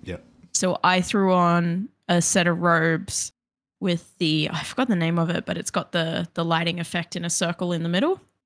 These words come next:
Speaker 1: Sure, I, mm.
Speaker 2: Yeah.
Speaker 1: <laughs>
Speaker 2: And then I, and I, th-,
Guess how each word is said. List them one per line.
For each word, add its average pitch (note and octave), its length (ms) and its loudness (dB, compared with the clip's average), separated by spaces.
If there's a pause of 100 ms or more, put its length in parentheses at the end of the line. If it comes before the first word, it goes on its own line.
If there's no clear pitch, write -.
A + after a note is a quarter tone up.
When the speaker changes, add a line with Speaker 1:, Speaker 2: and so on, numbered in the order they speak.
(180)
Speaker 1:
Sure, - 840 -8
I, D2+ 360 -10 (200)
mm. E2+ 540 -6
Speaker 2:
Yeah. D#3 280 0 (320)
Speaker 1:
<laughs> - 340 4
Speaker 2:
And G#3 180 2
then G3+ 160 4
I, G3 260 2
and F#3 200 2
I, - 20 0
th-, - 160 -8